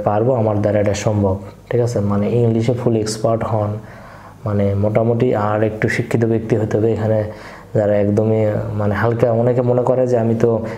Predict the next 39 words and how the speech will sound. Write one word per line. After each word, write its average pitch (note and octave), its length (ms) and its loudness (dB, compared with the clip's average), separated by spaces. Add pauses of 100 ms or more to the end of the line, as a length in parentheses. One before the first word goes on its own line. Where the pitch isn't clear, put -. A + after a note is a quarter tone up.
(160)
গান A2+ 240 2
download A2+ 340 2 (200)
দিতে A2 180 0
পারি, G#2+ 440 2 (360)
তারপরে G#2+ 320 2
একজনকে G#2+ 480 2
memory A2 360 2
load G#2+ 220 0
করে G#2+ 140 2
দিতে G#2 180 0
পারি, G#2+ 160 2
এর G#2+ 100 2
মানে G#2+ 320 2
এই G#2+ 60 2
না G#2+ 200 2
যে G#2+ 120 2
আপনি G2+ 200 0
অনেক G2+ 280 2
বড় G2+ 200 2 (580)
মানে G2 340 -2 (840)
অভিজ্ঞ A2 520 0
হয়ে G2+ 220 2
গেছেন, G2 240 0
ঠিক A2 140 0
আছে? A#2 140 2
এই G#2 160 0
কাজের G#2 300 0
সিস্টেমগুলো G#2 840 0 (760)
পুরোই C3 340 2
একটু A#2 400 0 (840)
অন্যরকম। G#2+ 460 2
আর G2+ 240 0
service A2+ 380 -2
provider A#2 360 2
মেন্টরের A2+ 320 2
উপর A2+ 160 2
নির্ভর A2+ 300 2
না A2 240 0
হয়ে A#2 240 0